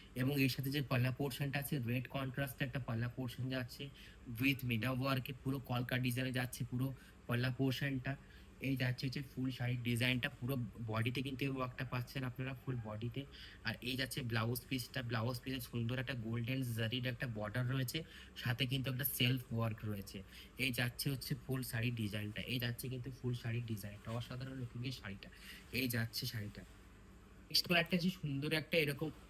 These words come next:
এরকম একটা তসর কালারের সাথে কিন্তু একটা পিঙ্ক রানীর কম্বিনেশন। এই তসর কালারের সাথে কিন্তু বেশ, আহ, তিনটে মতন শাড়ি দেখিয়েছি এই একই কালারের সাথে। একটা যাচ্ছে, এটা যেমন যাচ্ছে একটা রানী, আহ, রানী একটা মিষ্টি পিঙ্কের কম্বিনেশন,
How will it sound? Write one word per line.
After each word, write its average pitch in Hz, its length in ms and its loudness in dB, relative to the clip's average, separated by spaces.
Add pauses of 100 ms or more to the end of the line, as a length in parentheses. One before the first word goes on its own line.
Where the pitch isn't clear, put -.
এরকম 135 420 2
একটা 147 280 0
তসর 139 320 0
কালারের 147 300 0
সাথে 151 280 -2
কিন্তু 143 440 0 (480)
একটা 135 260 2 (180)
পিঙ্ক 147 260 2
রানীর 143 300 6
কম্বিনেশন। 113 640 2
এই 135 100 0
তসর 131 280 0
কালারের 160 320 2
সাথে 165 260 -2
কিন্তু 156 300 0
বেশ, 139 240 2
আহ, - 360 -10 (100)
তিনটে 151 680 6
মতন 151 360 2
শাড়ি 135 260 2
দেখিয়েছি 135 580 2 (420)
এই 135 120 8
একই 127 240 4
কালারের 135 380 6
সাথে। 131 360 -2 (380)
একটা - 300 2
যাচ্ছে, 147 360 4
এটা 147 200 0
যেমন 160 240 4
যাচ্ছে 160 260 4
একটা 156 240 4
রানী, 135 340 6
আহ, 135 280 2
রানী 131 340 4
একটা 151 200 0
মিষ্টি 139 280 0
পিঙ্কের 139 380 2
কম্বিনেশন, 147 600 0